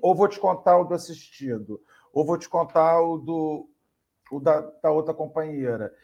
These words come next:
Mas não, agora nós estamos falando sobre o meu problema. E o Cristo,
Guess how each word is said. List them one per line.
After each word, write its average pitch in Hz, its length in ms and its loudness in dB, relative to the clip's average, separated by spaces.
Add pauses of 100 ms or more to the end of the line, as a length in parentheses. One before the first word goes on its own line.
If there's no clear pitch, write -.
(260)
Mas 214 200 2
não, 156 100 4
agora 160 280 4
nós 185 140 -4
estamos 170 200 -12
falando 165 340 0
sobre 175 300 -6
o 170 80 -6
meu 160 540 -2 (120)
problema. 127 460 -4
E 175 240 -8
o 190 140 -8 (640)
Cristo, 185 680 -2